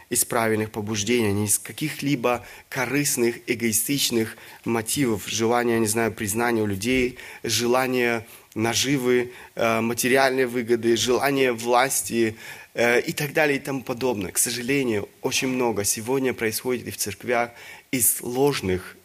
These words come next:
эм, мотивов, неугодных Богу. Бог хочет, чтобы мы проверяли свои мотивы, эм, для чего мы делаем то, что мы сегодня делаем. Так вот, такое служение пред Богом и Отцом, говорит Иаков,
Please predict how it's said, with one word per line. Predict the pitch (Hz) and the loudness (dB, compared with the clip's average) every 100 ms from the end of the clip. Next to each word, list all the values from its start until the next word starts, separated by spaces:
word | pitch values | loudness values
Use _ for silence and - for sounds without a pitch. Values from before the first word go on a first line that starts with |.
| - | -4
эм, | 101 104 104 101 92 _ _ | 0 2 0 -4 -8 _ _
мотивов, | 101 107 107 - - 147 120 107 - - - - | -4 -4 -4 -4 -2 0 0 0 -4 -16 -20 -6
неугодных | 113 123 147 - 131 120 123 113 104 | 0 2 2 0 -2 -2 -2 -4 -4
Богу. | 110 107 92 - - - | -4 -4 -6 -16 -20 -10
Бог | - 107 | -8 -8
хочет, | - 135 139 120 | -4 -2 -2 -4
чтобы | - 113 101 101 | -4 -4 0 0
мы | 107 120 117 - - | 2 0 -2 -10 -12
проверяли | - 123 120 131 139 143 117 117 110 - - | -6 -4 -2 -2 -2 0 0 0 -6 -18 -6
свои | - 123 123 143 | -2 0 0 0
мотивы, | 156 151 147 117 101 98 98 - - _ | 0 -2 -4 -2 2 0 -2 -12 -20 _
эм, | - 110 110 107 101 | -6 -4 -2 -2 -4
для | 104 113 | -6 -4
чего | 107 120 135 | -4 -2 -4
мы | 151 135 | -2 -2
делаем | 117 120 120 | 0 0 0
то, | 113 139 | -4 -8
что | 139 139 | -6 -4
мы | 127 | -2
сегодня | 120 113 117 117 | -2 -4 -6 -6
делаем. | 110 117 110 95 92 _ _ _ _ _ _ _ _ _ _ _ _ _ _ - _ _ _ _ _ _ _ _ _ _ _ _ _ _ _ _ _ _ _ - _ - | -6 -4 -4 -6 -12 _ _ _ _ _ _ _ _ _ _ _ _ _ _ -20 _ _ _ _ _ _ _ _ _ _ _ _ _ _ _ _ _ _ _ -20 _ -6
Так | 120 113 | -2 0
вот, | 131 | 2
такое | 123 170 | 2 2
служение | 170 - 120 123 127 | 2 0 0 2 2
пред | 117 117 | 0 -4
Богом | 101 117 143 127 | 0 0 2 2
и | 107 | 0
Отцом, | 101 147 135 | 0 0 2
говорит | 117 107 | 0 0
Иаков, | 113 120 131 131 | -2 -2 -4 -8